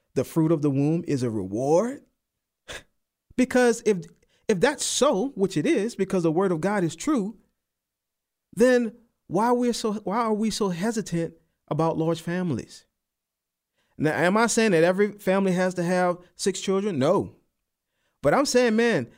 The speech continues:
there are blessings associated with the, our children. And I, I mentioned earlier that I had some personal experiences that God brought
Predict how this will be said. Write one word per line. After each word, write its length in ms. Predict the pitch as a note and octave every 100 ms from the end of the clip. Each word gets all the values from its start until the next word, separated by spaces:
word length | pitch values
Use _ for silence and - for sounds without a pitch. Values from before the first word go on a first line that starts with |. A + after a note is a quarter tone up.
| -
there 160 | F3+
are 100 | C4
blessings 560 | F3 D#3 G#3 C4+ A3+ F3
associated 840 | D#3+ - A3+ A#3+ G3 E3 D#3 F3 - _
with 300 | C3+ D3+ F3 E3 _ _ _ -
the, 80 | -
our 180 | F3+ A3
children. 680 | - - F4 F4+ B2+ F2+ _ _ _ _ _ _ _ _ _ _ _ -
And 100 | E3+
I, 220 | E3+ F3+
I 20 |
mentioned 460 | E3 F#3 C#4+ B3+ A3
earlier 380 | A3 A#3 E3+ D3
that 180 | D#3 E3
I 60 |
had 180 | F#3 F#3+
some 180 | F3+ D3+
personal 440 | - G#3 G3+ G3
experiences 640 | E3 - G3 G#3+ F#3 D#3+ C3+
that 180 | C3
God 300 | C3 C3 B2
brought 260 | C3+ B2